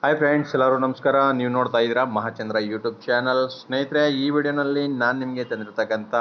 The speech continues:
ಮಾಹಿತಿ ಏನಪ್ಪ ಅಂತಂದ್ರೆ, ಸೆಕೆಂಡ್ ಪಿ ಯು ಸಿ, ಅಂದ್ರೆ ದ್ವಿತೀಯ ಪಿ ಯು ಸಿ ಪರೀಕ್ಷೆಯನ್ನ ಬರೆದಿರ್ತಕ್ಕಂಥ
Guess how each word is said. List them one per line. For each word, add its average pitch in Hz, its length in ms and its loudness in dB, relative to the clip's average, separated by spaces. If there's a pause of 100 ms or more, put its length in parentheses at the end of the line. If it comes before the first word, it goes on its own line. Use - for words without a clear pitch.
ಮಾಹಿತಿ 113 580 -4
ಏನಪ್ಪ 107 340 -4
ಅಂತಂದ್ರೆ, 117 680 -4
ಸೆಕೆಂಡ್ 131 340 -4
ಪಿ 123 140 -12
ಯು 123 120 -4
ಸಿ, - 220 -10
ಅಂದ್ರೆ 117 180 -4
ದ್ವಿತೀಯ 117 300 -2
ಪಿ 131 160 -8
ಯು 131 120 -2
ಸಿ - 160 -14
ಪರೀಕ್ಷೆಯನ್ನ 117 600 -4
ಬರೆದಿರ್ತಕ್ಕಂಥ 107 680 -8